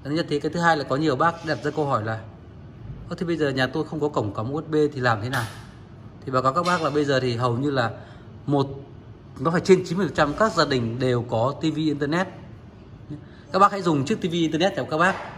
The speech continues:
Ở bên internet, T V internet, con T V nào cũng có, cái T V nào cũng có cổng cắm U S B. Các bác cắm trực tiếp vào đấy, cắm trực tiếp vào đấy. Thì có nhiều bác em hướng dẫn như thế,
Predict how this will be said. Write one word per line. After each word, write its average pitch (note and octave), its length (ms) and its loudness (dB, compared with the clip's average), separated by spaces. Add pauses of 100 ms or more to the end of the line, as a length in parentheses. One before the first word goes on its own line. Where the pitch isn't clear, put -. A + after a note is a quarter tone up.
(520)
Ở C3+ 220 2
bên F#3 360 6
internet, F#3 420 4 (120)
T - 20 -4
V F#3+ 80 2
internet, F3+ 360 2 (260)
con F3 200 4
T E3+ 40 -2
V F3 300 0
nào B2+ 360 6
cũng E3+ 200 -6
có, C#3 340 0 (540)
cái D3+ 100 -2
T E3 40 -4
V F3+ 200 2
nào E3 180 6
cũng E3 140 -6
có C#3+ 100 0
cổng B2 260 0
cắm A#2+ 120 -2
U E3 100 -2
S D#3+ 40 -8
B. D#3 60 0 (640)
Các F#3+ 80 4
bác G3 140 6
cắm D3+ 160 2
trực - 160 0
tiếp G#3+ 80 8
vào D3+ 120 2
đấy, C3 180 2 (1300)
cắm D3 100 -6
trực D3 100 -6
tiếp D#3+ 80 -2
vào D#3+ 100 -2
đấy. C3 220 0
Thì C3+ 80 -8
có C#3+ 100 4
nhiều E3 140 6
bác F#3+ 140 8
em E3 100 -4
hướng D3+ 120 0
dẫn G3 140 0
như F#3 80 0
thế, D#3 200 2